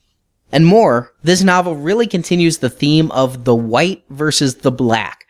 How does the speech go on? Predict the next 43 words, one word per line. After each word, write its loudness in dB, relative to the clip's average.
that 0
I 2
mentioned 0
first -2
and 0
really 4
went 2
into -4
detail -2
on 0
with -2
my 2
review 2
of 0
Salem's 0
Lot. -10
I'm 0
not -2
gonna -2
go 2
into -2
all 2
that 0
detail -4
again 0
here. 2
I -6
suggest -2
you 0
listen 0
to -6
that -2
podcast -4
if -8
you -2
wanna 0
know 2
about 0
the -4
white -4
versus -8
the -6
black. -4